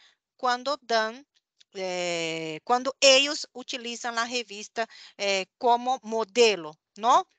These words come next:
¿Qué más? Las bases de datos indexadoras, como Lilacs, por ejemplo. Nosotros estamos dentro de un,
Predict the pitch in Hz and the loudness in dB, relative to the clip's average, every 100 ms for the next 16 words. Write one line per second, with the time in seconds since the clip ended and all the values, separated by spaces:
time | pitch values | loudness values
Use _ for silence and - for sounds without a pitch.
0 | _ _ _ _ _ _ _ _ - 277 | _ _ _ _ _ _ _ _ 2 4
1 | 277 220 - - - - _ 359 453 302 | 6 2 -2 -16 -20 -20 _ 2 2 4
2 | 262 277 294 277 254 262 285 277 254 254 | 2 2 -4 -2 2 0 -2 -16 -10 -12
3 | - 370 277 277 247 175 - 403 508 453 | -6 -6 -2 -2 -2 -8 -8 -6 -2 -2
4 | 202 - 226 214 208 165 165 175 240 330 | -4 -6 -8 -6 -6 -10 -12 -10 -4 -4
5 | 339 349 262 - 254 226 - - 381 554 | -4 -4 -4 -2 -4 -6 -6 0 2 0
6 | - 330 254 254 247 | -6 -6 -6 -8 -10